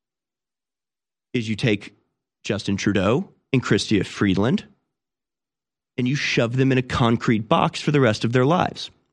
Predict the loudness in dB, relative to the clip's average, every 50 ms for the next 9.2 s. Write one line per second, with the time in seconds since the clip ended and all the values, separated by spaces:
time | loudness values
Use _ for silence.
0 | _ _ _ _ _ _ _ _ _ _ _ _ _ _ _ _ _ _ _ _
1 | _ _ _ _ _ _ _ _ _ _ _ _ _ _ _ _ _ _ -8 -4
2 | -4 -2 -2 -4 -8 -10 -8 -2 0 2 4 4 4 2 2 4 4 4 2 2
3 | 2 2 4 4 4 4 4 2 2 4 2 2 2 0 -2 0 -2 0 0 0
4 | -2 0 0 2 4 4 4 4 2 0 -2 -2 -4 -8 -10 _ _ _ _ _
5 | _ _ _ _ _ _ _ _ _ _ _ _ _ _ _ _ _ _ _ _
6 | _ _ _ _ _ _ _ _ _ _ _ _ -8 -8 -8 -6 -4 0 0 0
7 | 0 0 0 0 0 0 0 2 2 4 2 0 0 2 2 2 4 4 2 2
8 | 0 -2 -2 -2 0 2 2 2 2 2 2 0 0 0 0 0 0 2 2 2
9 | 2 2 0 -2